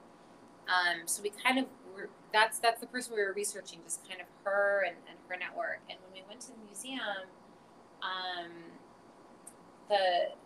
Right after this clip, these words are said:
the, the, the expert there, the specialist there, kind of was telling us about life in the Warsaw Ghetto, you know, during the Holocaust, was just kind of saying they're really, okay, people know of the few famous, really famous figures, you know, like Oskar Schindler,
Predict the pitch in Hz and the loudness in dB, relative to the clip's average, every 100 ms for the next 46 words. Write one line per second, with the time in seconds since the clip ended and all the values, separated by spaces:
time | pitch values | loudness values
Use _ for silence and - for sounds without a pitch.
0 | - 190 185 185 - - - - 190 - | -2 0 2 0 -10 -20 -20 -20 -20 -20
1 | - - 185 - 175 - - 202 - 160 | -20 -4 -2 4 4 2 0 -2 2 2
2 | 151 156 156 170 - 196 - 190 180 - | 4 4 0 -4 0 0 0 -8 -6 0
3 | 156 156 - 175 175 175 - - - - | 0 0 -6 -10 -10 -10 -10 -10 -8 -4
4 | 185 180 - 175 170 170 - 175 165 165 | -4 -4 -2 0 0 -2 -4 -14 -8 -4
5 | 165 170 160 156 165 160 160 170 165 156 | -4 -6 -6 -4 -2 -4 -6 -14 -18 -16
6 | 160 160 - 170 170 - 160 160 - - | -16 -14 -2 -2 -2 -4 -6 -6 -12 -16
7 | - - - - - 208 220 269 - 349 | -20 -20 -20 -20 -14 -10 -6 -8 -6 -4
8 | 339 311 285 247 208 208 240 269 269 240 | -2 0 2 2 0 2 2 2 2 0
9 | - 220 - 247 - 262 262 240 254 254 | 2 0 2 -2 -4 0 2 2 2 2
10 | 240 208 - - 214 226 240 233 - 226 | 2 -2 -12 -14 -10 -8 -8 -10 2 4
11 | 226 220 208 - - - 214 226 214 202 | 6 4 4 4 2 2 4 6 6 2
12 | 190 185 - - 165 160 151 170 165 165 | 0 -2 -4 -4 -4 -4 -6 -6 -8 0
13 | 165 165 - 165 170 - 175 - 170 160 | 0 0 0 4 4 2 -4 -6 -6 -6
14 | 156 | -8